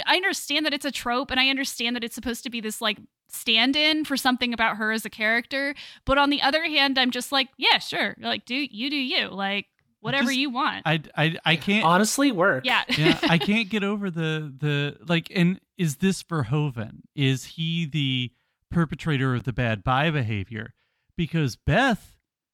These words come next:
Speaker 2: is also bisexual, and she's the one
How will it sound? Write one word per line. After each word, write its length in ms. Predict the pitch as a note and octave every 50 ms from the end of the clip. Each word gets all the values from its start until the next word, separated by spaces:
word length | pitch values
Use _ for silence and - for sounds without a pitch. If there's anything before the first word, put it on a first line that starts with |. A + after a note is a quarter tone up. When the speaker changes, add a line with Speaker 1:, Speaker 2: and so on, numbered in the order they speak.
| _ _ _ _ _
Speaker 2:
is 180 | - C4 C#4 B3+
also 440 | D#4 D#4 D#4 D4+ B3+ - A3 G3 F3
bisexual, 960 | C#3 F3 D#3 C#3 C3 - - D#3+ C3 A#2 - - - C3 A2+ G2+ F#2+ F2+ - _ _ _ _ _ _ _ _ _ _ _ _
and 220 | - G3 G#3+ G#3+ G3
she's 400 | - - A3+ A#3 B3+ C#4 C4+ -
the 120 | - A3
one 680 | G3 E3+ E3+ E3 D3 C3+ B2+ B2 A#2+ A#2+ B2+ C#3+ D3+